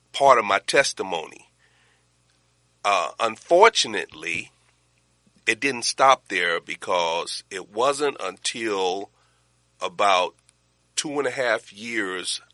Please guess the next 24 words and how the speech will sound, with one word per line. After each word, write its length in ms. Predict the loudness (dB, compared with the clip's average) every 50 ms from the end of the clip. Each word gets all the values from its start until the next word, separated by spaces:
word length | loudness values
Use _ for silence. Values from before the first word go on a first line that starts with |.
| _ _ 2
after 380 | 4 4 4 4 0 -8 -12
that 340 | -8 -6 -6 -6 -6 -6 -10 _ -20 _ _ _ _ _ _ _ _ _ _ _ _ _ _ _ _ _
that 160 | -2 2 4 4
I 100 | 4 2 2 0
actually 580 | 0 0 0 0 -4 -6 -6 -6 -10 -10 -10
had 480 | -4 -2 0 2 2 4 4 2 0 -2 -6 _ _ _ _ _ _ _ -10
this 160 | -4 -2 -2
spiritual 580 | -2 -2 -4 -8 -8 -8 -8 -8 -10 -8 -8
awakening 680 | -10 -8 -6 -4 -4 -4 -6 -10 -12 -12 -14 -14 -16 -20 _ _ _ _ _ _ _ _
about 340 | -12 -2 0 0 0 0 -2
three 160 | -6 -10 -10
thirty 480 | -10 -6 -4 -2 -2 0 -2 -2 -4 -6
in 120 | -6 -6
the 60 | -8 -10
morning. 520 | -10 -8 -6 -6 -6 -6 -8 -10 -16 -20 _ _ _ _ _ _ _ _ _ _ _ _ _ _ _
And 120 | -6 -6 -6
it 60 | -6
was 120 | -8 -8
about 400 | -10 -6 0 2 2 2 2 -2 _ _ _ _ _ _ _ _ _ _ _ _ -10
maybe 300 | -4 -4 -4 -4 -4 -6
two 300 | -8 -8 -8 -8 -10 -8
weeks 280 | -8 -10 -10 -10 -12
before 360 | -14 -14 -16 -12 -8 -8 -6
Christmas. 760 | -4 -4 -4 -4 -4 -6 -8 -10 -12 -16 -14 -12 -12 -14 -14